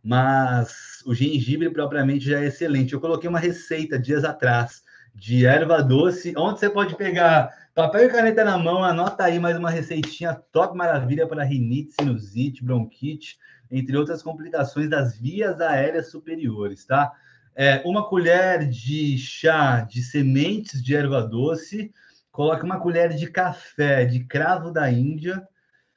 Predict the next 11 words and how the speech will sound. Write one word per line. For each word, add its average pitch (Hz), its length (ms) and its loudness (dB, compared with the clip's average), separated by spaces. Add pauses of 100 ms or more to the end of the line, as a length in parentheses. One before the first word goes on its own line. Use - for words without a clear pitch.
(300)
e 143 120 -6
coloque 143 640 2
também 139 640 2
uma 151 320 -2
colher 135 600 2
de 123 160 -2
sopa 165 920 -2
cheia 160 800 -2
de 135 160 -4
gengibre 147 640 -4
ralado. 113 840 -4